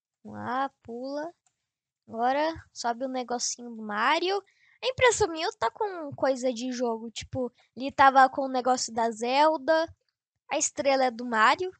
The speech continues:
essa estrela. Aqui tava com o negócio do Mario também. E agora Pig? Aí, claro que eu vou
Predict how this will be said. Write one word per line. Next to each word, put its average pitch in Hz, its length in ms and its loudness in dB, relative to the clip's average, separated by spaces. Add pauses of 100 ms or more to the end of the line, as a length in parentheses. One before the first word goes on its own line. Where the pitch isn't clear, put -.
(260)
essa - 300 -10
estrela. 269 680 -2 (880)
Aqui 233 360 -6
tava 262 300 2
com 269 160 -8
o 262 100 -6
negócio 240 440 -4
do 233 80 -14
Mario 233 440 -4
também. 226 400 -12 (1800)
E 220 100 -8
agora 254 640 4 (280)
Pig? 226 640 2 (3500)
Aí, 208 220 -4
claro 240 400 -2
que - 80 -2
eu 415 140 -2
vou 381 420 4